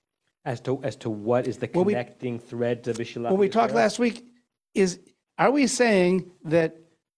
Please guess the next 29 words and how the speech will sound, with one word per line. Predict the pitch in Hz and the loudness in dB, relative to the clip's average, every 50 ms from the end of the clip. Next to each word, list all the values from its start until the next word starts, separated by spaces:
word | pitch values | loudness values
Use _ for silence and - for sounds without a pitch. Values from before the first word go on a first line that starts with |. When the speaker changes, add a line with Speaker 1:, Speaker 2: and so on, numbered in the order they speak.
| _ _ _ _ _ _ - | _ _ _ _ _ _ 0
Speaker 2:
Aaron | 180 190 208 226 226 208 | 2 2 4 4 4 2
will | 196 185 - | 2 2 0
say | - - 214 208 196 | 0 0 2 2 0
to, | 196 - 190 180 170 160 | 0 0 2 2 2 0
to, | 165 - - 180 170 165 165 | -2 -2 -2 0 0 0 0
to, | - - 165 156 147 147 | -2 -2 -2 -2 -2 -4
to | - - 147 | -6 -8 -6
Pharaoh, | - 180 175 170 160 156 151 | -2 0 2 2 2 2 0
"Let | 143 143 165 170 170 - | 0 0 0 -2 0 -2
your, | 185 165 - - _ _ _ - | -4 -4 -4 -8 _ _ _ -2
let | 175 175 175 175 | 0 0 0 0
my | 170 160 160 165 | 0 0 0 0
people | 160 - 170 160 139 143 147 | 0 0 -2 -2 -2 -4 -2
go," | 165 190 170 147 135 135 156 202 - - _ _ _ _ _ _ _ _ _ _ _ - | 2 2 4 4 4 2 0 -2 -6 -10 _ _ _ _ _ _ _ _ _ _ _ -2
or | - 160 165 170 160 | 2 4 4 4 4
that | 165 165 165 160 160 160 - _ _ _ _ _ _ _ - _ _ _ _ - | 4 4 4 4 2 0 -6 _ _ _ _ _ _ _ -20 _ _ _ _ -2
Aaron | - 185 208 214 208 202 | 2 2 4 4 4 2
will | 190 165 | 0 0
speak | - - - 202 202 202 | -2 0 -2 -2 -2 -2
to | - 180 | -4 -6
Pharaoh, | - - 208 196 180 156 147 147 175 196 180 - _ _ _ _ _ _ _ _ _ _ _ _ _ _ | -2 2 2 4 4 4 4 2 2 -2 -4 -10 _ _ _ _ _ _ _ _ _ _ _ _ _ _
comma, | - - 160 156 151 147 147 170 185 - - _ _ _ _ _ - | -4 0 2 2 4 4 2 0 -2 -6 -12 _ _ _ _ _ -4
and | - 165 160 | -2 0 2
he | 156 190 208 | 2 2 2
will | 196 196 185 | 4 2 2
let | 170 165 160 - | 2 2 0 -2
the | - 139 | -4 -8
people | - 156 147 - 160 170 | -4 -4 -4 -2 -2 0
go? | 175 262 277 240 151 - - | 2 4 4 4 2 0 -4